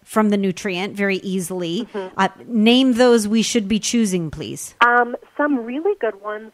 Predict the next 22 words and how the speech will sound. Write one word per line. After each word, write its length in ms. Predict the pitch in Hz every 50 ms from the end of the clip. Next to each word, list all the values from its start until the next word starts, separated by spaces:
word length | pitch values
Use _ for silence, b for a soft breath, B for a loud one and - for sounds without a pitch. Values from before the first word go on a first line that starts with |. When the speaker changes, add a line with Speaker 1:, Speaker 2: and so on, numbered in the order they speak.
| -
Speaker 2:
are 340 | - 196 190 190 190 185 190
leafy 400 | 185 180 196 208 208 - - 269
greens, 500 | - - 208 190 175 170 220 233 302 349 - _ -
Speaker 1:
Mm-hmm. 220 | 190 156 151 202 254 339 - _ _ -
Speaker 2:
uh, 340 | 220 202 196 190 185 185 190 - _ _ _ _ _ -
salmon, 680 | 233 208 208 214 214 208 208 208 208 208 208 208 208 196 _ 214 208
nuts 180 | 208 220 233 _ -
and 160 | 254 226 226 _ -
seeds 200 | 214 214 208 -
like 140 | 202 185 _
hemp 360 | - - - - 240 226 - - _ _ -
seeds, 280 | 233 220 214 214 214 - _ _ _ _ - -
chia 260 | 226 220 214 208 208 - _ -
seeds, 460 | - 214 208 208 208 208 208 208 - _ _ _ b b b b b b -
um, 300 | - 190 180 185 180 - _ -
pumpkin 500 | - 285 277 294 - - 320 294 294 277 -
seeds, 140 | - - - _ _ -
which 120 | - - -
are 80 | 220 202
one 140 | 202 196
of 80 | 196 190
my 180 | 190 185 180